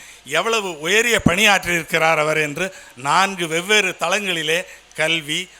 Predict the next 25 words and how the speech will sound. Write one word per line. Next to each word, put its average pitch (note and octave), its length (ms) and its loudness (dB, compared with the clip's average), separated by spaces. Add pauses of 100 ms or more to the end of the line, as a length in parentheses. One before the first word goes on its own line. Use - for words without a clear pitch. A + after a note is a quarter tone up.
(120)
மருத்துவம், E3 600 -4 (200)
சமூக G3+ 500 2
பணி, D#3+ 440 -6 (260)
அது F3+ 300 -2
மட்டுமில்லாமல் D#3+ 540 -4
ஆன்மீக F3 460 0
பணி E3 240 -4
என்று E3 340 -6 (280)
பல்வேறு F3+ 680 0 (720)
தளங்களிலே G#3 640 2
அவர் E3 320 -2 (140)
மிகச் F#3+ 260 0
சிறப்பாக G3 520 2
பணியாற்றி F#3+ 680 -2 (160)
வாழ்வாங்கு F#3+ 640 -2
வாழ்ந்திருக்கிறார் E3+ 720 2
என்பென்று-, D#3+ 500 -4
என்-, E3+ 300 -4
என்று E3+ 240 -6
தெரிகிறது. D3+ 600 -4 (1120)
இந்த E3 280 -4
வ-, D3+ 120 -8 (160)
இந்த F#3 280 -2
நிகழ்ச்சியின் F#3 460 2
மூலம் G3+ 300 -2